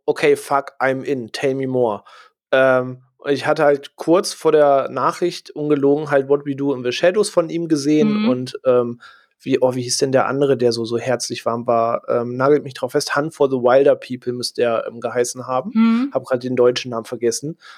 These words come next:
Speaker 1: Aber das sind halt
Speaker 2: Wo
Speaker 1: so
Speaker 2: die
Speaker 1: herzli-
Speaker 2: wilden, äh, Männer ja
Speaker 1: Genau,
Speaker 2: Menschen
Speaker 1: genau,
Speaker 2: jagen?
Speaker 1: genau.
Speaker 2: <laughs>
Speaker 1: Genau, genau, irgendwie so hieß er, richtig.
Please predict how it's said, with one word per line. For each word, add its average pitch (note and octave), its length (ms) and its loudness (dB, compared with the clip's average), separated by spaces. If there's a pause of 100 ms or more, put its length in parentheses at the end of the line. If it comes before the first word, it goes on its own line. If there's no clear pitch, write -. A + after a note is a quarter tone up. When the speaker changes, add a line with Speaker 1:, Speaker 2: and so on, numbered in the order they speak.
Speaker 1:
Aber C3+ 180 2
das C3+ 140 -4
sind F3 140 -4
halt F#3 120 4
Speaker 2:
Wo A#3 40 2
Speaker 1:
so A3 60 2
Speaker 2:
die A3 120 2
Speaker 1:
herzli- A3 400 0
Speaker 2:
wilden, G3+ 580 -8
äh, G3 300 -10
Männer G3 340 -10
ja D#4 220 -10 (760)
Speaker 1:
Genau, F3 320 4
Speaker 2:
Menschen D#3+ 100 0
Speaker 1:
genau, D3 300 0
Speaker 2:
jagen? C3+ 60 -6
Speaker 1:
genau. C#3 200 -4 (220)
Speaker 2:
<laughs> - 200 -10
Speaker 1:
Genau, D#3 380 4
genau, D3 220 2
irgendwie D#3 180 -4
so D3+ 160 0
hieß C#3 280 -6
er, B2 160 0
richtig. B2+ 520 -4